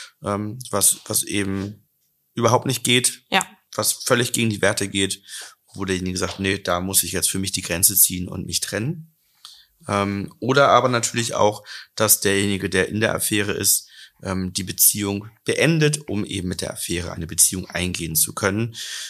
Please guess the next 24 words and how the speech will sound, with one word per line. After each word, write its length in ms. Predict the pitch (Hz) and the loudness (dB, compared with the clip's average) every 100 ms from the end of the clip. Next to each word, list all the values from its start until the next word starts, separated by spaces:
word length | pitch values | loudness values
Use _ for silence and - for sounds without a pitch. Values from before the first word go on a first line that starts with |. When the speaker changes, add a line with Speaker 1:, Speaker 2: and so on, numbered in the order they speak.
| - | -8
Speaker 1:
Ähm, 340 | - 95 95 - | -4 -4 -6 -4
auch 180 | - 123 | -2 2
in 100 | 160 | 2
dem 200 | 139 - | 2 0
Fall 420 | - 110 127 147 - - - - - | 2 4 4 2 -8 -10 -10 -10 2
ist 160 | 117 | 4
es 100 | 135 | 4
natürlich 300 | 123 113 123 | 4 2 0
total 480 | - 107 - 120 135 | -2 -2 0 0 2
sinnvoll, 600 | 120 147 - 120 117 107 | 2 2 2 2 2 2
Systemgesetzverletzungen 1200 | - 107 - 127 117 117 - 113 110 - 101 104 | 0 0 0 -2 -2 0 0 0 0 0 0 2
zu 160 | - | 2
lösen, 580 | 98 101 123 120 113 147 - - - - | 2 0 0 0 -2 -6 -10 -10 -12 0
denn 480 | 113 113 113 113 _ - - _ - _ _ _ _ _ | 2 2 0 -6 _ -20 -20 _ -20 _ _ _ _ _
es 400 | - 120 - - _ | 2 4 2 -2 _
läuft 560 | 107 123 170 180 - - | 4 6 8 4 -2 -12
häufig 720 | 113 139 160 160 151 151 - _ _ | 4 4 6 2 0 -4 -12 _ _
schwierig 960 | - - - 110 143 165 160 160 - - _ | 2 4 2 -2 0 0 0 0 -4 -8 _
in 160 | - 123 | -2 2
der 100 | 120 | 2
Beziehung 540 | 117 - - 135 131 | 2 4 4 4 0
mit 140 | 117 117 | 0 0
der 140 | - | 0
Affäre. 600 | 101 - 123 127 - 160 | 0 0 0 2 0 0